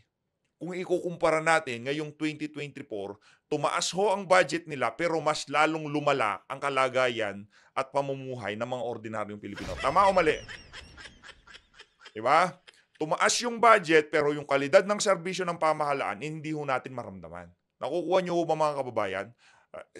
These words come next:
kahit anong sektor yan, mga kababayan, talagang wala ho tayong nakitang improvement. Nag-improve lang ho yung numero sa budget nila. From twenty twenty-three, five point two trillion mahigit,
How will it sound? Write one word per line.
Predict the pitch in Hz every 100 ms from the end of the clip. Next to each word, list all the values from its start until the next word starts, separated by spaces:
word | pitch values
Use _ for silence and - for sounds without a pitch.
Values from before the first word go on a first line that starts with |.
| - _
kahit | 185 196 202 -
anong | 196 196
sektor | 180 - - 185 160
yan, | 170 160
mga | 147 143 139
kababayan, | 127 127 127 120 110
talagang | 147 160 156 151
wala | 151 151
ho | 151 151
tayong | 139 135 139
nakitang | 131 131 131 127
improvement. | 131 - 127 117 127
Nag-improve | 104 151 156 180 180 180
lang | 175 160
ho | 135
yung | 143 160
numero | 160 156 151 147
sa | -
budget | - 127 117 117
nila. | 104 98 98 - - - - - - - - - - - -
From | - 156 151
twenty | 196 233 226 226
twenty-three, | 214 214 196 175 165 156 160 143 _ _ _ _ _ _ _ _ -
five | 208 220
point | 208 202 202
two | 190 170 131 _
trillion | 196 185 170 170
mahigit, | 170 170 131 131 127